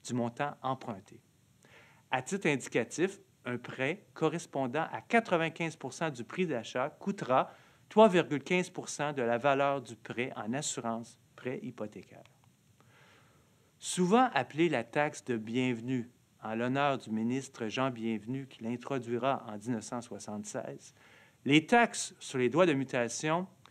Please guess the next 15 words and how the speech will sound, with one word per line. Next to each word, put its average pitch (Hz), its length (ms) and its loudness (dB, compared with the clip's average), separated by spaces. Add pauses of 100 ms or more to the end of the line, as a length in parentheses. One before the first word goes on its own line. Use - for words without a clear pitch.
(220)
sont 123 280 -2
un 143 220 4
incontournable 135 920 2
des 110 160 2
coûts - 300 -4
associés 127 600 -6
à 117 120 -2
l'achat 120 400 -4
d'une 117 220 -4
nouvelle 120 300 -2
résidence. - 800 -14 (1300)
Au 156 80 4
moment 262 260 10
de 208 80 10
l'achat, 143 580 4